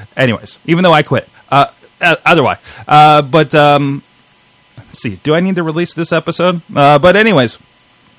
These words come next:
But no, like, like, so, so, and, and there was a banner,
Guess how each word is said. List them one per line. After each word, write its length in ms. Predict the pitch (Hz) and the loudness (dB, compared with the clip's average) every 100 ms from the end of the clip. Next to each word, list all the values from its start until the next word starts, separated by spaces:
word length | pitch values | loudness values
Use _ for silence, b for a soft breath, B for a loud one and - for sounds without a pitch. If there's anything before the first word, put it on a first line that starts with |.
| _ _ _ _ _ | _ _ _ _ _
But 100 | 247 | -2
no, 180 | 254 180 | 0 0
like, 240 | 170 208 - | 0 -2 -2
like, 220 | 202 - 165 | -4 -6 -6
so, 300 | 220 190 - | -4 -4 -6
so, 280 | - 160 - | -6 -6 -2
and, 260 | 190 190 190 | -2 0 -4
and 300 | 175 190 190 | -4 -2 -2
there 80 | |
was 140 | 190 180 | -2 -2
a 80 | 156 | -2
banner, 540 | 202 254 262 123 | -2 0 0 -2